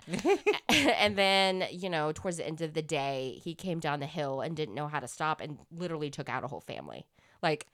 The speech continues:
Speaker 2: Uh,
Speaker 1: kids, family. The,
Speaker 2: Took out
Speaker 1: every-,
Speaker 2: a whole family,
Speaker 1: like,
Speaker 2: like,
Speaker 1: knocked,
Speaker 2: literally ran
Speaker 1: ran
Speaker 2: into them?
Speaker 1: into them. They were flying all
Speaker 2: <gasps>
Speaker 1: over the place.
Speaker 2: Oh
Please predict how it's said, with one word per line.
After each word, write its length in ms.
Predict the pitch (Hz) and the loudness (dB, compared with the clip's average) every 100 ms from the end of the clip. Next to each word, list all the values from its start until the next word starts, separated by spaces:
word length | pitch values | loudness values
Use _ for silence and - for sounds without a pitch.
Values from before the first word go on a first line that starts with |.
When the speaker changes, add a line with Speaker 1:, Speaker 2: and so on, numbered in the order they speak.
| _ | _
Speaker 2:
Uh, 140 | 143 156 | 6 6
Speaker 1:
kids, 600 | - 220 208 202 196 - - - | 6 6 8 6 2 -6 -14 -6
family. 280 | - 208 196 | 2 4 4
The, 200 | 185 185 | 0 0
Speaker 2:
Took 220 | 180 180 - | 4 2 8
out 100 | 220 | 8
Speaker 1:
every-, 120 | 160 | 10
Speaker 2:
a 40 | 156 | 8
whole 160 | 156 | 6
family, 320 | 143 143 147 | 6 4 6
Speaker 1:
like, 120 | 170 190 | 8 8
Speaker 2:
like, 140 | 127 | 6
Speaker 1:
knocked, 280 | 208 214 214 | 4 6 8
Speaker 2:
literally 340 | 143 143 131 | 6 2 2
ran 260 | 120 120 120 | 4 4 6
Speaker 1:
ran 320 | 156 220 214 | 8 8 8
Speaker 2:
into 40 | |
them? 120 | 220 220 | 6 4
Speaker 1:
into 240 | 214 233 | 2 2
them. 160 | 208 196 | 0 4
They 80 | 180 | 4
were 80 | 175 | 4
flying 380 | 226 185 180 | 8 10 10
all 120 | 170 160 | 6 2
Speaker 2:
<gasps> 40 | |
Speaker 1:
over 100 | 143 | 0
the 60 | 156 | -6
place. 360 | 147 104 - | -4 -4 -8
Speaker 2:
Oh 60 | - | -2